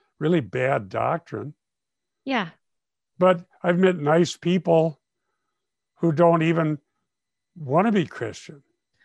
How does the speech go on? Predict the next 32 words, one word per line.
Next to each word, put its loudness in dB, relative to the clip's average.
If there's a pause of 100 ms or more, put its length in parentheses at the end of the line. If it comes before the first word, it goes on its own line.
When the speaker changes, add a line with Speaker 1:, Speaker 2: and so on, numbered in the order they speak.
(180)
Speaker 2:
Right. 0
Be-, 2 (140)
<laughs> -20
people 2
can -2
be 0
nice -2 (500)
and 2
be 4
unbelievers. 2
Speaker 1:
The -8 (180)
Speaker 2:
The, 2
Speaker 1:
nice 4
Speaker 2:
the 6
issue 2
Speaker 1:
one 4
Speaker 2:
is -2
not 0
whether 0
or -2
not -2
we're -6
nice. -4
The -2
issue -2
is -4
whether 0
or -8
not -6
we've -6
been -2
redeemed. -6